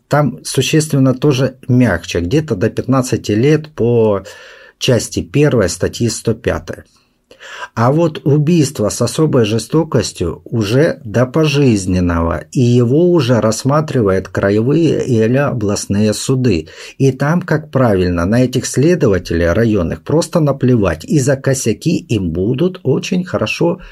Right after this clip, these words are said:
выкручивать лапки. А так как практически нет дел, в которых не найдутся какие-либо косяки, то следователи не хотят идти на то, чтобы получать нагоняя от суда, даже если косяк никак не поменяет, там, вывод следствия в суде.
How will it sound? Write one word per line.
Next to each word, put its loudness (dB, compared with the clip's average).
выкручивать -2
лапки. -2
А 0
так -2
как -2
практически -2
нет 4
дел, 2
в -10
которых -2
не 4
найдутся 2
какие-либо 0
косяки, -2
то 2
следователи 2
не 2
хотят -2
идти 0
на 0
то, 0
чтобы 0
получать -2
нагоняя 0
от -8
суда, -2
даже 0
если -2
косяк -2
никак 0
не -6
поменяет, 0
там, -8
вывод 0
следствия -2
в -12
суде. -4